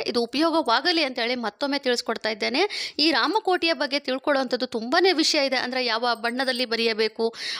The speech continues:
ಆಮೇಲೆ ಅದನ್ನ ಯಾವ ಒಂದು ನಕ್ಷತ್ರದಲ್ಲಿ ಬರೆಯಬೇಕು, ಹೀಗೆ ತುಂಬ ವಿಷಯಗಳಿದೆ. ಬನ್ನಿ, ಅದು ಯಾವ ರೀತಿ ಅಂತೇಳಿ ಈಗ ನಾವು ತಿಳಿದುಕೊಳ್ಳೋಣಂತೆ.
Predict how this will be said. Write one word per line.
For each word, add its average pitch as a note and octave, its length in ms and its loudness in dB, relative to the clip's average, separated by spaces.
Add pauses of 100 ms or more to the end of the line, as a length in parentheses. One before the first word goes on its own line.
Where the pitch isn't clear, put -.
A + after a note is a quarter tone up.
ಆಮೇಲೆ B3 320 0
ಅದನ್ನ B3 320 -2
ಯಾವ A#3 280 -2
ಒಂದು B3+ 220 -2
ನಕ್ಷತ್ರದಲ್ಲಿ E4 640 0
ಬರೆಯಬೇಕು, B3 540 0
ಹೀಗೆ F4 220 0
ತುಂಬ G4 340 -4
ವಿಷಯಗಳಿದೆ. D4 920 0
ಬನ್ನಿ, E4 180 6
ಅದು F4 160 4
ಯಾವ A#3+ 260 2
ರೀತಿ D#4+ 280 0
ಅಂತೇಳಿ B3 320 0
ಈಗ A#3+ 100 0
ನಾವು G#3+ 160 -6
ತಿಳಿದುಕೊಳ್ಳೋಣಂತೆ. G#3 1080 -2